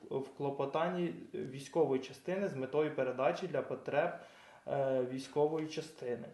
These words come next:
Апарату сільської ради здійснити заходи щодо придбання визначених в пункті цього відповідно до вимог публічних закупівель. Є запитання по даному питанню?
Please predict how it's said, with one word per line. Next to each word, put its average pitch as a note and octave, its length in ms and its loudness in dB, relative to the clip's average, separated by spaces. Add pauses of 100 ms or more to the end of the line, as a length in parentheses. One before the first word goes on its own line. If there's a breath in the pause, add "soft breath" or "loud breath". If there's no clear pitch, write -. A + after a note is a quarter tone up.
(300 loud breath)
Апарату D#3+ 680 6
сільської C#3 600 0
ради G3+ 320 4
здійснити D3 500 -4
заходи E3+ 400 0
щодо C3 280 0
придбання C3 640 2
визначених E3+ 520 -2
в - 40 -10
пункті E3 260 -6
цього D#3 240 0
відповідно D3+ 560 -2
до C#3 100 -2
вимог C3+ 480 0
публічних C3+ 540 -6
закупівель. D3 600 -6 (580 loud breath)
Є D#3 160 2
запитання F3 520 -2
по F3 120 -2
даному E3+ 340 -4
питанню? E3+ 420 -6